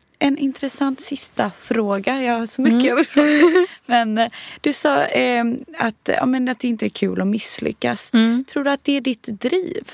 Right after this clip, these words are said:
Speaker 2: Ja, det tror jag absolut. Och det där kan jag känna igen från när man var liten, att jag kunde ta så otroligt illa vid mig om det inte blev så som jag hade sett framför mig. Eller, ehm, alltså jag kan fortfarande ha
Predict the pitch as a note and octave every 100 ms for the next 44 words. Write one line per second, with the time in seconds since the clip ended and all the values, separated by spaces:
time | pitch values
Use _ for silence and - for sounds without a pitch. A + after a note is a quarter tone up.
0 | - _ - - - _ G#3 F#3+ F#3 F#3+
1 | G#3 G#3 F#3 - F#3 F#3+ - - - _
2 | _ _ _ _ _ _ G#3 G#3 G#3 A3+
3 | G#3 G3+ F#3+ F3+ E3+ F3+ E3+ E3+ E3 F3
4 | G3+ F3+ - G3+ F3 - F#3 - G3 -
5 | G3+ - - G#3 - - C#4 A#3 G3 F#3+
6 | - - _ _ _ _ _ _ _ G#3+
7 | G3+ F#3+ G3 B3 F3+ F3 F#3+ F3+ F3+ F3+
8 | - E3 F#3 F3+ F#3 F3+ F3 F#3+ F3+ F3+
9 | F3+ F3+ - - - G3 F3+ - F#3 F#3
10 | F#3 F3+ F3+ F3+ F3+ G#3 G3 G3 F#3+ -
11 | - - - - _ _ F#3 F#3 F3+ F3+
12 | - F3+ F#3+ F3+ A3 G#3 G3 - - G#3
13 | F3+ F3 - A#3+ _ _ _ - - G3+